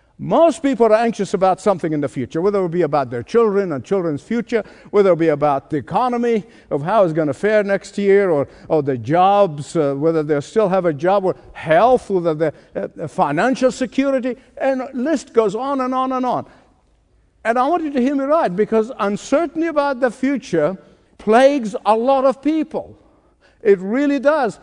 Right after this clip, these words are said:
But listen to me, for the child of God who has placed his or her complete trust in Jesus Christ need not be afraid of the future. And one of the reasons and one of the keys to do that is to let go of the past.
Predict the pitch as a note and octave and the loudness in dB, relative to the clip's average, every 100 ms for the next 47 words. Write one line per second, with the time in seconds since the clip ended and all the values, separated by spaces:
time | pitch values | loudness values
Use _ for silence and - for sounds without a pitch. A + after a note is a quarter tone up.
0 | - - A#3+ F4+ E4 C#4 F#3+ D#3+ C3+ - | -8 -6 -2 -2 -2 -2 -2 -2 -4 -2
1 | A3+ G3 - - C#4 D#4+ D4+ D4+ A3 A3+ | 0 0 -2 -2 0 2 2 0 0 4
2 | G3+ A3 G3 - _ A#3 A3+ G#3 G#3+ - | 4 2 -2 -14 _ 4 4 6 4 2
3 | A#3+ B3+ B3+ - - B3 C#4 C4 - - | 0 2 0 -4 -4 -2 0 -2 -6 -12
4 | - F#3+ F3 A#3 B3+ - G#3 D#3+ A#3+ C#4 | 2 2 2 0 0 0 -4 -2 -6 -6
5 | - C4 A3+ A#3 G#3+ F#3 B3+ A3+ A3+ - | -2 -2 -2 -6 -4 -2 -2 -2 -4 -2
6 | B3 C4 B3 - - - - G3 C#4 C#4 | -2 0 -2 -4 -12 -16 -6 -2 -2 -2
7 | C4+ F3 G#3+ C4 C4 A3+ B3 A#3 B3 B3 | -4 -6 -4 -2 -2 0 0 2 2 2
8 | B3+ B3 C#4 E4 F#4 - D4 E3+ - _ | 2 0 0 0 -2 -2 -2 -4 -8 _
9 | _ _ _ _ _ _ _ _ _ - | _ _ _ _ _ _ _ _ _ -4
10 | A#3+ A#3 C#4+ D#4 C4 A3+ G#3+ C#4+ A#3+ C4 | -2 2 2 4 4 4 2 0 0 -2
11 | G#3 G#3 A3+ B3+ G#3+ G3+ - C#4+ C#4 - | 0 0 0 0 0 -2 -2 -4 -4 -6
12 | G#3+ G3+ F4+ D#4 A3+ B3+ F#3 - A#3 - | -6 -2 -2 2 2 2 -2 -6 -4 0
13 | A#3+ A3+ E3 F#3 G3 A#3 B3 D#4+ F4 E4+ | 4 4 6 2 4 0 0 -4 -4 -10
14 | - - _ | -20 -20 _